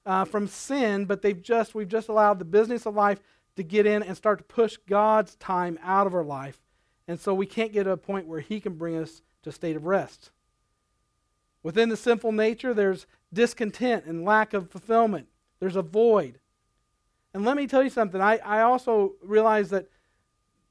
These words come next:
the more we fill our lives with other things than God, the more we start feeling the void. You can't get enough. You know what? You think, "Okay, well, I'm working a lot of hours. That should be fulfilling." And all of a sudden, you're like, "Well, that's not enough.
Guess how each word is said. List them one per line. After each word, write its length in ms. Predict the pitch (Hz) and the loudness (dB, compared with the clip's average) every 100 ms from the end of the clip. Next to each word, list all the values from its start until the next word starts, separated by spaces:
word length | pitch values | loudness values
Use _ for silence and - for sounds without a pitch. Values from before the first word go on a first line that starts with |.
| _ | _
the 120 | 185 | -4
more 640 | 190 196 233 262 269 262 - | -2 4 6 6 4 0 -4
we 480 | 202 226 226 226 - _ _ _ _ _ _ | -8 -6 -6 -8 -12 _ _ _ _ _ _
fill 240 | 226 240 | 4 6
our 140 | 240 214 | 6 6
lives 400 | 214 214 220 196 | 4 4 2 0
with 140 | 196 | 0
other 160 | 220 214 | 2 2
things 240 | 220 202 | 0 -2
than 140 | 190 | -4
God, 400 | 175 185 196 226 - _ _ _ _ _ _ _ _ 170 | 0 2 4 2 -4 _ _ _ _ _ _ _ _ -8
the 100 | 196 | 0
more 240 | 214 240 | 4 6
we 100 | 247 | 4
start 240 | 247 240 | 2 0
feeling 200 | - 233 | 2 2
the 60 | 226 | 2
void. 420 | 202 254 202 117 _ _ _ _ _ _ _ - | 0 0 0 -4 _ _ _ _ _ _ _ -14
You 100 | 190 | -8
can't 240 | - 254 | -2 0
get 120 | 240 233 | 2 2
enough. 460 | 247 269 156 - _ _ _ - | 2 0 -2 -12 _ _ _ -4
You 100 | 208 | 2
know 60 | |
what? 260 | 220 262 214 | 4 2 0
You 80 | 208 | -2
think, 260 | 233 220 | -2 -2
"Okay, 260 | 208 208 226 | -4 0 2
well, 140 | 214 | 2
I'm 80 | 202 | 2
working 300 | 202 240 240 | 2 2 2
a 40 | 233 | 2
lot 180 | 240 | 4
of 60 | 226 | 2
hours. 480 | 220 220 226 226 214 | 0 2 4 4 2
That 160 | 220 208 | 0 -2
should 120 | 202 | -6
be 120 | 202 | -10
fulfilling." 500 | 196 190 240 220 170 | -12 -2 0 2 -2
And 80 | 156 | -4
all 160 | 185 202 | -2 -2
of 60 | |
a 20 | |
sudden, 140 | - 208 | -4 -6
you're 100 | 196 | -4
like, 180 | 175 180 | -6 -4
"Well, 60 | |
that's 240 | 196 220 208 | -4 -4 -4
not 140 | 180 | -6
enough. 260 | 180 202 | 0 -2